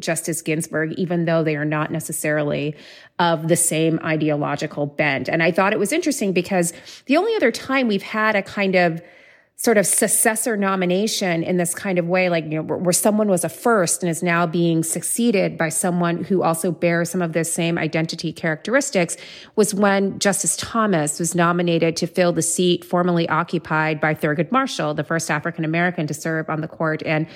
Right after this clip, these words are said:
I went back to look at Thomas's nomination speech, and he did not spend a lot of time sort of drawing these connections between his career and Marshall's at all, and, and nor could he. You know, Marshall had spent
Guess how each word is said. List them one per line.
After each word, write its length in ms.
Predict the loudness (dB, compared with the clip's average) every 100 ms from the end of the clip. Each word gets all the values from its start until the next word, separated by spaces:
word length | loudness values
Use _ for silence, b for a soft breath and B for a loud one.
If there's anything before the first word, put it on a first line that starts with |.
| B B
I 100 | 2
went 220 | 2 2
back 300 | 0 0 -2
to 100 | -4
look 260 | -2 -2 -2
at 220 | -4 -4
Thomas's 560 | -4 -2 0 0 -2 -2
nomination 760 | -2 0 -2 -2 -2 -4 -4
speech, 500 | -8 -4 0 2 0 B B B B B 0
and 100 | 2
he 160 | 4
did 160 | 4 4
not 440 | 4 2 2 0 -4
spend 320 | -2 0 2
a 60 | 2
lot 260 | 2 0
of 100 | -2 -8
time 560 | -10 -6 -4 -2 -4
sort 240 | -4 -2 -2
of 260 | -4 -8
drawing 480 | -6 0 2 2 2
these 180 | 0 -2
connections 640 | -2 -2 0 -2 -2 -2
between 320 | -4 -2 0
his 240 | 0 -2 -4
career 460 | -6 -2 2 2
and 200 | 2 2
Marshall's 600 | 2 0 -2 -4 -4 -4 -2
at 100 | 0
all, 280 | 0 0 -4
and, 280 | -4 -2
and 160 | 0 2
nor 160 | 4 2
could 240 | -2 -6
he. 180 | -6 -12
You 160 | -12
know, 80 | -6
Marshall 380 | -2 -2 -2 -4
had 120 | -4
spent 360 | -6 -4 -4